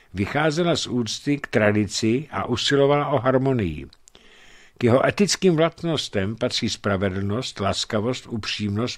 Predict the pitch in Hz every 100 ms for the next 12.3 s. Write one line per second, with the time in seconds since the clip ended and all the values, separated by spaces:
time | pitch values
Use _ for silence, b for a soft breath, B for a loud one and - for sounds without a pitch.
0 | - 107 - 117 120 120 131 127 165 147
1 | 139 180 170 - b b b b b b
2 | - - 131 127 143 147 - 120 117 -
3 | 131 - - - 110 98 113 123 139 -
4 | - 135 107 - _ 92 120 175 143 131
5 | 147 160 170 - 190 165 160 - - 85
6 | 76 - - - 117 117 107 104 92 101
7 | 98 - 104 107 110 131 147 b b b
8 | - 117 95 107 98 95 95 104 120 123
9 | 127 127 127 b b 98 85 101 113 -
10 | 151 156 - 151 147 151 110 - - _
11 | _ _ b b b b b - 135 143
12 | 151 104